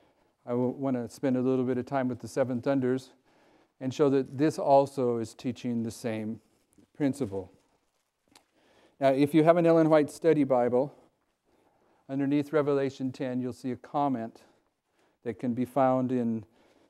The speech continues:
Selected Messages, Book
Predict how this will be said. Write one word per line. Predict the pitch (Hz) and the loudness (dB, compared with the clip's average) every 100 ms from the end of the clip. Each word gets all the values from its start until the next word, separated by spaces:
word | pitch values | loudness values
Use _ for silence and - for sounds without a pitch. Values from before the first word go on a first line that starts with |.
| _ | _
Selected | - 135 135 135 143 123 139 | -6 0 2 2 0 -2 -4
Messages, | 147 135 131 135 120 131 127 123 - - - _ _ - - _ _ _ _ _ _ _ _ _ _ | -2 0 0 -2 0 0 0 -4 -12 -20 -20 _ _ -20 -20 _ _ _ _ _ _ _ _ _ _
Book | - 135 | -6 -6